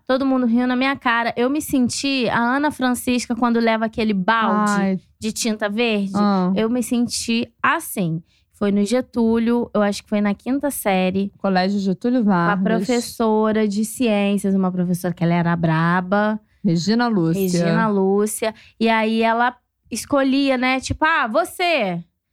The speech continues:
Speaker 1: Qual
Speaker 2: Vai
Speaker 1: que é
Speaker 2: ler.
Speaker 1: o exercício que ela
Speaker 2: Aham.
Speaker 1: passou pra casa?" Aí a resposta lá tinha não sei o que que fazia fotossíntese.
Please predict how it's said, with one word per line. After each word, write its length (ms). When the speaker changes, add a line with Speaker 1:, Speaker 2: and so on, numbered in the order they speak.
Speaker 1:
Qual 80
Speaker 2:
Vai 120
Speaker 1:
que 60
é 20
Speaker 2:
ler. 340
Speaker 1:
o 120
exercício 800
que 80
ela 120
Speaker 2:
Aham. 80
Speaker 1:
passou 240
pra 200
casa?" 460
Aí 280
a 80
resposta 680
lá 500
tinha 360
não 80
sei 180
o 40
que 420
que 140
fazia 380
fotossíntese. 1040